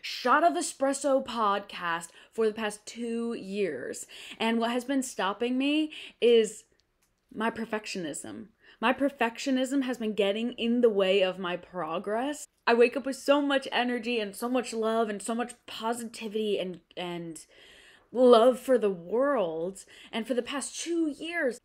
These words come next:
I have been wanting to share it. I have been wanting to find a channel and a way to send this good love and good energy back out into the universe. And I have to start somewhere. I have been waiting for casting directors to see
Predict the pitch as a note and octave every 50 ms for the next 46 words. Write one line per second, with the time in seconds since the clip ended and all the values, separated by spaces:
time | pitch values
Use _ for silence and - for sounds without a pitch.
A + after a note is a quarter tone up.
0 | _ - A3 A#3 B3+ C4+ C4 B3 B3+ B3+ A#3 A3+ G#3+ G#3 A#3 B3+ B3+ B3+ A#3+ A#3+
1 | A#3 A3 - - - B3 C4+ C4+ B3 - G#3 A#3 A#3+ A#3 A#3+ A3+ A3 G#3+ G3 G#3
2 | G#3+ A3+ A#3+ A#3 B3 A3+ - - G3+ G3 G3+ G#3+ G3+ F#3+ - - - A#3 A3+ G#3
3 | G#3+ G#3 F#3 C#3+ F3+ F#3+ F#3 F3+ F3 - G#3 G#3+ G#3+ G3+ G3 G3 - - G#3 F#3+
4 | - - - - A3+ G3+ A3 A#3 A3+ G3+ - G3+ F#3+ G3 - - - A3 A3+ G#3
5 | G#3+ G#3 G3+ G3+ G3+ F#3 F#3 F#3 - A3+ A3+ A3+ G#3+ - - F3+ G3+ G3+ G3+ G3
6 | - F#3 F3+ F3+ - - F3 F#3+ G3+ - F3+ F3+ F3+ F#3 G3 F#3+ F#3+ E3+ E3+ F3
7 | F3+ F3+ E3 D#3 D#3 B2 B2+ G3 G3 - - - - - - - - - - D4
8 | C#4+ - C#4+ D4 - F4 F#4+ A4 A4 - G4 - - F4+ E4+ E4+ D#4+ - F4+ F#4
9 | G#4 G4+ F#4+ C#4 E3 C#3+ C3+ B2 - _ _ _ _ _ - - _ _ _ _
10 | _ _ _ _ _ _ _ _ _ - - C#4+ C#4+ D4 C4 A#3 B3+ B3 A#3+ G#3+
11 | A3 A#3 B3 B3 A#3 A#3+ A#3+ A#3+ A3+ - G#3+ G3+ G3 F#3+ F#3+ - - - B3+ B3+
12 | B3 - - A3 G#3 G#3 F#3+ G3 F#3 F3+ F3 F3 _ - F3+ E3+ E3+ E3 - -
13 | - E3+ - - - - - - - D#4 D4+ D4 C#4+ B3+ A#3+ A3 G#3 F#3+ F3 E3+
14 | -